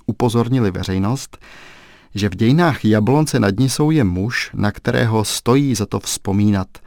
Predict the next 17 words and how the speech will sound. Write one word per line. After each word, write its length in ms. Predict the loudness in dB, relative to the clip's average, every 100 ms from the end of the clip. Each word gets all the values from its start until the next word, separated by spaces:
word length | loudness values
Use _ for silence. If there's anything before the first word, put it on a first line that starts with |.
| -20 -20 -20 -20 -20 -10
a 200 | -8 -4
o 60 | -6
kterém 380 | -2 0 2 0
jsme 220 | 0 -2
si 280 | 0 0 0
v 80 |
dnešním 500 | 0 -2 0 2 2
Severočeském 720 | 0 -2 -2 -2 -4 -6 -8 -6
atlasu 480 | -4 0 -2 0 0
vyprávěli 800 | 0 0 -2 0 0 0 0 0
s 60 |
ředitelem 600 | 0 0 0 2 0 0 0
archivu 460 | -2 0 0 2
v 60 | 2
Jablonci 480 | 2 2 2 0 -4
nad 160 | -4
Nisou 520 | -2 -2 0 -2 -2